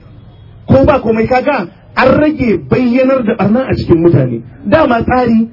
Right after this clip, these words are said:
ba zai yiwu ba, sunnar Allah ce kauniya. Barna ba za a iya cewa an ɗauke shi kwata-kwata a bayan ƙasa ba, amma dai mafi muni shi ne a bayyanar da shi.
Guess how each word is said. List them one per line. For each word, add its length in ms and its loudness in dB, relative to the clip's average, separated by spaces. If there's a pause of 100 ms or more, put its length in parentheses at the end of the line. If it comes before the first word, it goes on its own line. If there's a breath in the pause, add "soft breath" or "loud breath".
(260)
ba 120 2
zai 180 0
yiwu 120 2
ba, 80 0
sunnar 380 0
Allah 240 0
ce 120 0
kauniya. 440 -2 (260 loud breath)
Barna 300 2
ba 100 -2
za 80 0
a 60 -4
iya 160 0
cewa 160 -2
an 160 -2
ɗauke 320 0
shi 100 0 (140)
kwata-kwata 480 0
a 80 -2
bayan 260 -2
ƙasa 280 0
ba, 160 -4 (260 loud breath)
amma 240 2
dai 120 -2
mafi 340 0
muni 420 2
shi 180 -2
ne 140 0
a 80 -2
bayyanar 400 0
da 80 0
shi. 240 -6